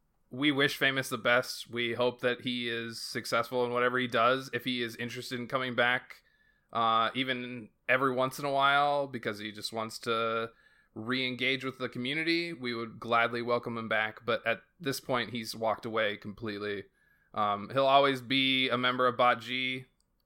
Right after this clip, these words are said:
uh, and he will be sorely missed. But,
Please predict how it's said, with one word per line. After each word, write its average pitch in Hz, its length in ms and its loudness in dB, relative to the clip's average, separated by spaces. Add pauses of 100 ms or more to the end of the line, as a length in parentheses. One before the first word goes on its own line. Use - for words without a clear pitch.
(120)
uh, 101 400 -6 (420)
and 107 300 -8
he 123 160 -6
will 117 140 -6
be 113 260 -8
sorely 123 400 -2
missed. - 480 -8 (800)
But, 101 260 0